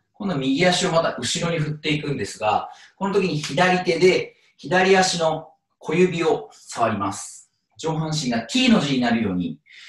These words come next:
Tの字になるように触ります。で、戻ります。この時は足つけません。戻った時は足つけません。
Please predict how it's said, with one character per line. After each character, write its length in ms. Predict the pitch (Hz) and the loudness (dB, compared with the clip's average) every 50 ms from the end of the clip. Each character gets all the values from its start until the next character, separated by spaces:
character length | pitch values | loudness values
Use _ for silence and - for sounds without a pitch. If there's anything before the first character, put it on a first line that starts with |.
| - - _ _ | -20 -20 _ _
T 220 | - - 214 190 165 | -4 0 0 2 2
の 80 | 139 | 2
字 140 | 123 117 113 | 0 0 0
に 60 | 110 | 0
な 100 | 104 101 | 0 0
る 100 | 98 95 | -2 -2
よ 120 | 95 92 101 | -4 -4 -4
う 20 | |
に 340 | 127 170 185 - - - _ _ _ _ _ _ _ _ _ _ _ _ _ _ _ _ _ _ _ _ _ _ _ _ _ _ _ _ | -2 -2 -2 -4 -4 -10 _ _ _ _ _ _ _ _ _ _ _ _ _ _ _ _ _ _ _ _ _ _ _ _ _ _ _ _
触 320 | _ - - - - 87 87 | _ -20 -16 -14 -12 -12 -12
り 80 | 85 | -14
ま 160 | 78 78 85 | -16 -18 -20
す。 500 | - - - - - - - - _ _ _ - | -20 -20 -20 -20 -20 -20 -20 -20 _ _ _ -12
で、 60 | - | -8
戻 300 | - 131 123 - - 123 | -6 -4 -4 -2 -2 -2
り 100 | - - | -2 -2
ま 160 | - 90 92 | -2 -4 -6
す。 380 | - - - - - - _ _ | -6 -8 -12 -14 -16 -20 _ _
こ 140 | _ - 220 | _ -2 0
の 40 | 226 | 0
時 140 | 233 220 214 | 2 4 4
は 120 | - - | 6 4
足 220 | - - 170 151 - | 4 2 0 -4 -6
つ 60 | - | -4
け 100 | - 139 | -2 0
ま 140 | 135 135 131 | 0 0 0
せ 140 | 139 120 | 0 -2
ん。 180 | 110 - - - _ _ - - - - - _ - | -2 -4 -6 -10 _ _ -20 -20 -20 -20 -20 _ -10
戻 200 | - 151 180 180 | -4 -2 -2 -2
っ 40 | - | -2
た 80 | 135 139 | -2 -2
時 120 | 143 147 | 0 0
は 100 | - - | 0 0
足 180 | - - 117 - | 0 -2 -6 -10
つ 80 | - | -8
け 100 | - 113 | -6 -4
ま 140 | 104 104 101 | -2 -2 -4
せ 180 | - 104 98 92 | -4 -4 -6 -6
ん。 220 | 90 - - | -6 -8 -14